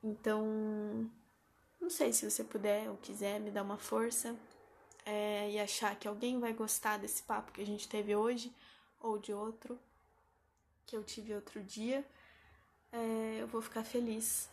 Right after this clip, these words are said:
Mas eu espero muito que isso tenha feito sentido pra você, tenha tornado aí o teu dia um pouco mais leve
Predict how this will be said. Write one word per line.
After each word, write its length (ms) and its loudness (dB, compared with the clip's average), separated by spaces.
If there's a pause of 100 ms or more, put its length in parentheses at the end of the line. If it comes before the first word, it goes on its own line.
Mas 220 -2
eu 80 2
espero 320 -2
muito 380 -2
que 520 -6
isso 240 -2
tenha 180 -2
feito 260 -4
sentido 380 0
pra 140 -2
você, 560 2
tenha 220 0
tornado 640 2 (560)
aí 240 6
o 40 -4
teu 240 -2
dia 320 0
um 80 -2
pouco 300 -2
mais 320 0
leve 540 2